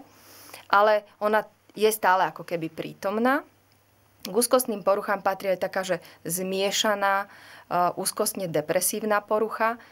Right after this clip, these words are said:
k-, kedy sú prítomné aj depresívne príznaky. Ďalším takým, e, príkladom je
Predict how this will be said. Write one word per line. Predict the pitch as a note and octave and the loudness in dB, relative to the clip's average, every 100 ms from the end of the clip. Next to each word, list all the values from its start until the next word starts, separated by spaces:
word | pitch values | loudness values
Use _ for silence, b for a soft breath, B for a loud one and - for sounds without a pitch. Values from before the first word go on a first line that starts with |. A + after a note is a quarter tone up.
| B - | B -20
k-, | - - | -20 -4
kedy | G3 G3 | -2 0
sú | - F#3+ F#3 - | -2 -2 -4 -8
prítomné | - F#3 G3 F#3+ F#3 D#3+ | -8 -6 -2 0 0 0
aj | - - | -2 -6
depresívne | - E3+ - F#3+ G#3 | -4 -4 -6 -2 -2
príznaky. | G3+ G#3+ G#3+ A3 G#3+ G#3+ B3+ C#4 - B B B B B B B B B | 0 -4 -2 -2 -2 0 0 -2 -6 B B B B B B B B B
Ďalším | - G3 G#3+ A3+ A#3+ | -2 2 4 2 -4
takým, | A3+ G3+ A3 G#3 | -2 -4 -2 -4
e, | G3 G3 - F3+ F3 F3+ F3+ F3+ F3 - - _ _ | -4 -8 -10 -4 2 2 2 0 -4 -16 -20 _ _
príkladom | - G#3 - G#3+ G3 E3+ F#3 F#3+ G#3 G#3+ B B B B B | -8 -8 -2 2 2 2 0 0 -4 -12 B B B B B
je | E3 F3+ F#3 F#3 F3+ | -8 0 4 4 2